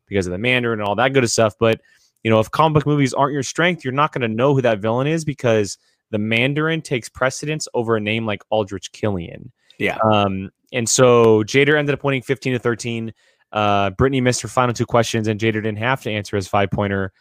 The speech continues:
Speaker 1: Um, you know, it, it just simply came down to not knowing a question. And,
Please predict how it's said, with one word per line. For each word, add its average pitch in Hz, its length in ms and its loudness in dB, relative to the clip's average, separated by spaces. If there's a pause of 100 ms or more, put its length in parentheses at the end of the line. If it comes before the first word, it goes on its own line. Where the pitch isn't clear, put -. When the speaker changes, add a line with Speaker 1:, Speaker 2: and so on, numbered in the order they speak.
(380)
Speaker 1:
Um, 95 560 -2 (880)
you 104 80 -6
know, 95 120 0
it, 110 220 2
it 143 60 -2
just 127 300 0
simply 147 340 2
came 151 240 2
down 151 240 4
to 143 260 0
not 139 240 0
knowing 156 260 -2
a 165 60 -6
question. 185 360 -4
And, 113 200 -8